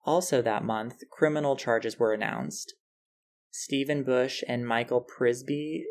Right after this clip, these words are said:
were state officials at the M D E Q, and Michael Glasgow was Flint's water quality supervisor. They faced, quote, "felony charges including misconduct,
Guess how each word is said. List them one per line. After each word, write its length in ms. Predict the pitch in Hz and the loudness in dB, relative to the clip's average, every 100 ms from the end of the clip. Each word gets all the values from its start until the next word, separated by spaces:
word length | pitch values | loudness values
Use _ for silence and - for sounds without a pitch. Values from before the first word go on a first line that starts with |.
| - | 2
were 340 | 135 120 113 | 4 6 4
state 340 | 117 - 147 156 | 0 0 4 4
officials 440 | 151 147 - 156 | 6 4 6 4
at 120 | 143 | 4
the 120 | 143 | 4
M 120 | 139 139 | 2 0
D 220 | 147 147 | 0 -2
E 60 | |
Q, 340 | 147 - 160 160 | -4 0 2 2
and 180 | 131 123 | 0 0
Michael 300 | 117 123 127 | 0 0 0
Glasgow 580 | 123 107 113 - 147 | 2 2 2 2 4
was 200 | 139 123 | 4 2
Flint's 440 | - - 120 127 - | -2 -6 -6 -6 -8
water 380 | 113 107 120 127 | 0 2 2 2
quality 400 | - 139 143 151 | 4 4 4 0
supervisor. 840 | - 151 151 151 151 156 165 170 - | -4 0 2 4 2 2 -2 -4 -8
They 260 | 131 135 143 | 4 4 4
faced, 500 | - 139 135 131 - | 2 2 2 -2 -6
quote, 440 | - 120 120 - _ _ | 2 4 4 2 _ _
"felony 440 | - 147 139 156 160 | -2 2 2 0 -4
charges 520 | 160 156 151 156 151 | 2 4 4 2 0
including 480 | 135 131 131 123 123 | -2 -2 -2 -2 -2
misconduct, 840 | 151 - - 123 123 113 120 - | -4 -4 -4 -2 2 0 0 -8